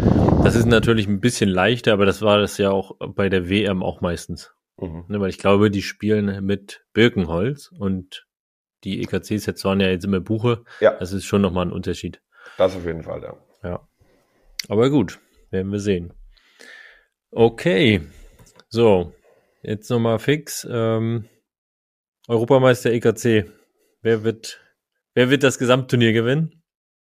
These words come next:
Speaker 1: Also, welche Nation? Kann man schnelle Vorhersagen jetzt.
Speaker 2: Ich sag Schweden.
Speaker 1: Ja, wär jetzt auch mein,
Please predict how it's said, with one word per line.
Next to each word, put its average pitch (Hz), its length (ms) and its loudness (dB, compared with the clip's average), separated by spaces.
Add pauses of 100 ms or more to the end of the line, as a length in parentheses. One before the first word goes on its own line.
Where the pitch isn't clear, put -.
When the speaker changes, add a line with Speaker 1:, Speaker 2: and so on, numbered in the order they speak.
(260)
Speaker 1:
Also, 98 280 0
welche 98 420 -2
Nation? 107 520 -2 (540)
Kann 101 200 -2
man 98 160 0
schnelle 104 240 2
Vorhersagen 98 600 0
jetzt. - 260 -12 (320)
Speaker 2:
Ich 107 220 -2
sag 104 280 6
Schweden. 90 460 -2 (420)
Speaker 1:
Ja, 95 260 -4
wär 101 120 4
jetzt 104 220 2
auch 98 140 0
mein, 95 400 2